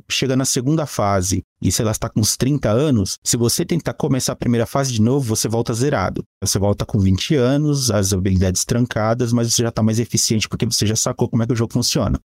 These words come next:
E algumas permissões ali também, né? Por exemplo, que há algumas fases, ela tem rotas alternativas. Conforme você vai abrindo as fases e cumprindo alguns objetivos, né? Que às vezes é observar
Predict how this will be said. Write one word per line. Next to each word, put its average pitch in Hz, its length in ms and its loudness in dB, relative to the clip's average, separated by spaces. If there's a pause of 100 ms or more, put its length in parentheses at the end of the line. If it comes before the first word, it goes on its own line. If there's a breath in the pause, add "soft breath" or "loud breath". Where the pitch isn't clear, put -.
(120)
E 123 120 2
algumas 165 440 0
permissões 143 680 0
ali 104 160 2
também, 101 300 2
né? 101 100 4
Por - 120 -2
exemplo, 95 400 0 (160)
que - 120 -2
há 107 160 2
algumas 107 500 0
fases, 123 320 0
ela 113 160 0
tem 123 720 2
rotas 135 520 -2
alternativas. 123 920 0 (180)
Conforme 127 420 0
você 123 220 0
vai 104 360 2 (180)
abrindo 117 460 0
as - 160 -2
fases 110 520 0
e 104 60 -2
cumprindo 110 340 0
alguns 107 260 2
objetivos, 107 800 0
né? 104 140 2
Que - 120 -6
às 143 120 0
vezes 165 100 -2
é 233 80 2
observar 117 800 0